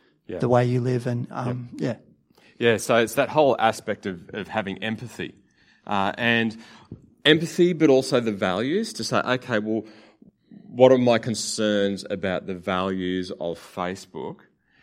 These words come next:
Speaker 1: that kinda rub against me?" And it's not about, "Oh, Facebook's terrible," and all that sort of stuff, but, you know, these are the things that I wanna try and hold true to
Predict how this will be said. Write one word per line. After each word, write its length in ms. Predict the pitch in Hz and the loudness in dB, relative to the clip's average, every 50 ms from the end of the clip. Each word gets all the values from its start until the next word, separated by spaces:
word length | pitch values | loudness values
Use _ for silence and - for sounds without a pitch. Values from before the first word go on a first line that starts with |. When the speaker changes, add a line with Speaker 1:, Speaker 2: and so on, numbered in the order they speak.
| _ _ _ _ | _ _ _ _
Speaker 1:
that 240 | - 104 98 - - | -2 0 0 -2 -4
kinda 520 | - 113 98 101 98 95 92 92 92 76 64 - - - - | -4 -4 -2 0 0 0 0 0 0 -2 -4 -10 -14 -16 -14
rub 480 | - 92 90 98 95 92 92 98 107 101 - - | -12 -2 0 2 2 2 2 0 -8 -14 -16 -16
against 600 | - 92 95 85 92 95 90 87 78 - - - | -10 -10 -10 -6 -6 -6 -6 -6 -6 -10 -12 -10
me?" 420 | 98 92 80 76 76 80 90 107 107 - _ _ _ _ _ _ _ _ - | -8 -8 -6 -6 -6 -8 -8 -10 -14 -18 _ _ _ _ _ _ _ _ -2
And 220 | 107 104 101 101 | 0 0 0 0
it's 220 | - 104 101 - 117 | -2 -4 -6 -4 -2
not 160 | 117 120 117 | 0 0 0
about, 280 | 110 101 110 101 95 - | 0 0 0 0 0 0
"Oh, 360 | 101 101 95 95 92 87 - - - _ _ _ _ _ _ _ _ _ _ - _ _ | -2 -2 -2 -2 -2 -6 -8 -14 -20 _ _ _ _ _ _ _ _ _ _ -20 _ _
Facebook's 520 | - 104 95 95 - - 104 - - - - | -4 -4 -4 -4 -6 -10 -12 -12 -12 -16 -18
terrible," 500 | - - - 98 98 101 92 95 92 85 | -12 -8 -4 -2 -2 -2 -2 -2 -4 -4
and 80 | 82 95 | -4 -4
all 180 | 95 92 90 - | -4 -4 -6 -6
that 80 | - | -8
sort 160 | - 104 98 | -10 -12 -12
of 20 | - | -10
stuff, 200 | - 101 87 - | -10 -10 -10 -8
but, 120 | - - - | -10 -12 -12
you 60 | _ _ - _ _ | _ _ -20 _ _
know, 160 | 113 104 104 | -6 -4 -4
these 360 | 95 98 95 117 123 135 131 127 | -6 -4 0 0 2 2 0 -2
are 60 | 117 | -6
the 80 | 98 | -6
things 380 | 82 - - 101 95 95 95 87 | -8 -8 -8 -6 -6 -6 -6 -8
that 140 | 98 90 - - | -10 -12 -10 -8
I 60 | 98 | -10
wanna 260 | 92 95 92 90 85 | -8 -8 -8 -8 -10
try 440 | - - - - 104 95 92 92 87 | -12 -14 -12 -10 -8 -6 -6 -6 -8
and 80 | 95 | -8
hold 300 | - - 95 90 87 - - | -10 -10 -10 -10 -10 -12 -14
true 240 | - - 101 101 104 | -10 -6 -6 -6 -6
to 320 | 101 - - - - 113 | -8 -12 -14 -14 -14 -14